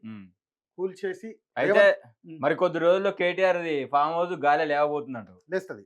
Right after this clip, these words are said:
Speaker 1: ఆహా.
Speaker 2: చాలా మంది ఉన్నారు,
Speaker 1: ఆ.
Speaker 2: వాళ్ళందరివి మాక్సిమం కూ-, కూలగొడతారని చూస్తున్నాను.
Speaker 1: ఉమ్.
Speaker 2: కానీ ఆదర్శంగా ఉండే హీరోలు మాత్రం ఇట్లా చేయడం అనేది కరెక్ట్ కాదు.
Speaker 1: ఉమ్.
Speaker 2: ఉమ్.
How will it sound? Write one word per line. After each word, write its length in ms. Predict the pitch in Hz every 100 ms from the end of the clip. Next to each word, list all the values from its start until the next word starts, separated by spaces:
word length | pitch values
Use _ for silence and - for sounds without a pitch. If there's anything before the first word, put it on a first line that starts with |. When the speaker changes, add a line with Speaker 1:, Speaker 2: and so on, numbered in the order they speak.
| -
Speaker 1:
ఆహా. 260 | 120 117 104 -
Speaker 2:
చాలా 200 | 185 254
మంది 220 | 220 185
ఉన్నారు, 260 | 160 139 113 -
Speaker 1:
ఆ. 260 | 117 107 95 _ _ _
Speaker 2:
వాళ్ళందరివి 720 | 147 139 147 175 185 190 190 _ _ _ _ _ _ _
మాక్సిమం 400 | 156 180 202 185
కూ-, 120 | -
కూలగొడతారని 760 | 135 170 190 190 190 190 180 175
చూస్తున్నాను. 480 | 156 156 151 156 170
Speaker 1:
ఉమ్. 360 | - 107 101 90 _ 185
Speaker 2:
కానీ 380 | 214 226 120 - _ _ _ _ 151
ఆదర్శంగా 500 | 233 269 254 233 220
ఉండే 160 | 208
హీరోలు 380 | 185 190 240 226
మాత్రం 360 | 214 208 226 202 180 -
ఇట్లా 260 | - 220 196 208
చేయడం 220 | 226 233
అనేది 200 | 202 208
కరెక్ట్ 320 | - 180 -
కాదు. 260 | 175 165 160
Speaker 1:
ఉమ్. 480 | 247 _ 104 98 92 _ _ 175
Speaker 2:
ఉమ్. 140 | 208